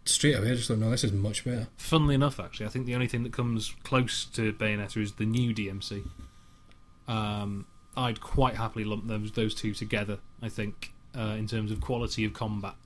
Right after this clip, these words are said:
Speaker 1: Oh, I, I think a lot of people, the problem with, that they had with D M C was they were looking for old Devil May Cry.
Speaker 2: Yeah.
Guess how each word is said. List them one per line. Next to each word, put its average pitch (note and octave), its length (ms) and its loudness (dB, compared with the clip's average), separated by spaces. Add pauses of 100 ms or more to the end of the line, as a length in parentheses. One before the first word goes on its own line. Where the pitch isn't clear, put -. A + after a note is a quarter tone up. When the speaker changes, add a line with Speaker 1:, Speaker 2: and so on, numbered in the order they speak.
(800)
Speaker 1:
Oh, E3 140 4
I, A2+ 140 4
I A#2+ 300 2
think G3+ 140 10
a F#3 60 6
lot F3 140 10
of E3+ 80 0
people, D3+ 220 8
the A#2 100 6
problem C#3+ 300 6
with, A2+ 180 4 (100)
that A#2+ 160 4
they A#2+ 120 4
had A#2+ 180 4
with A2 140 6
D A#2 160 8
M A2+ 120 10
C A2+ 280 8
was G#2+ 400 6 (100)
they A2 140 2
were G#2 120 4
looking A2+ 480 4
for A2 540 2 (600)
old A2+ 400 4
Devil B2 240 4
May B2 200 10
Cry. B2 480 4
Speaker 2:
Yeah. G#2+ 160 0